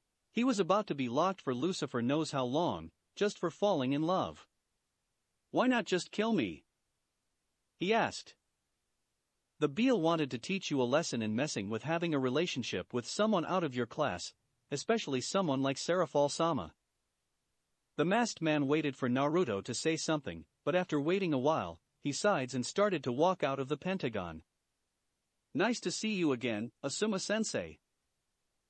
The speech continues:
The masked man stopped in his tracks and looked back at Naruto,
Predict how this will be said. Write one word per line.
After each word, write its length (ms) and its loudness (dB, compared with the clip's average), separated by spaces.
The 100 2
masked 360 0
man 220 2
stopped 400 0
in 80 2
his 160 0
tracks 540 -2
and 160 2
looked 200 0
back 280 0
at 100 -2
Naruto, 640 0